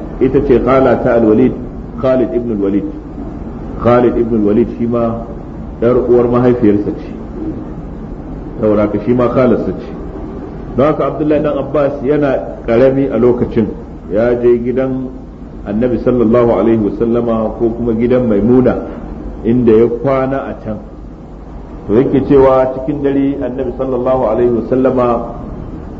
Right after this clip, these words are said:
ya tashi ya nufi <clears throat> wata salka da take rataye, ya sauko da ita ya alwala, sannan ya tsaya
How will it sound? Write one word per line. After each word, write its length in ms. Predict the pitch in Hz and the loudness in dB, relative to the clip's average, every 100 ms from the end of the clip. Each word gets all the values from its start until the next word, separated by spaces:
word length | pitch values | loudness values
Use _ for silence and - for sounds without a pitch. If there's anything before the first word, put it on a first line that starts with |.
| - - - - - | -12 -12 -12 -14 -6
ya 160 | 101 127 | 0 0
tashi 560 | 131 139 139 - 131 123 - - - - - - - - - - | 2 2 0 -2 -2 -2 -8 -14 -16 -16 -16 -14 -14 -12 -6 2
ya 120 | 127 | 4
nufi 640 | 135 113 123 131 127 127 - - - 143 - - - - - - | 4 2 4 6 6 6 2 0 2 0 -2 -6 -12 -14 -14 -14
<clears throat> 1040 | - - - - - - - - - - - | -16 -16 -14 -12 -12 -10 -10 -8 -8 -4 2
wata 240 | 127 131 135 | 4 4 4
salka 380 | 127 113 139 | 4 4 2
da 80 | 139 | 2
take 280 | - 123 131 | 0 0 2
rataye, 460 | 113 104 107 117 127 - - - - - - - - - - | 2 2 0 0 0 -4 -14 -16 -16 -16 -16 -14 -14 -14 -6
ya 120 | 113 120 | -2 2
sauko 400 | 127 117 139 131 | 4 4 4 4
da 80 | |
ita 240 | 113 117 123 | 4 4 4
ya 200 | 127 139 | 6 6
alwala, 640 | 113 107 110 123 117 - - - - - - - - - - - - | 4 4 4 2 0 -6 -12 -12 -14 -14 -14 -14 -14 -14 -14 -12 -4
sannan 320 | 127 120 117 | -2 0 2
ya 120 | 120 | 2
tsaya 240 | 120 127 | 2 2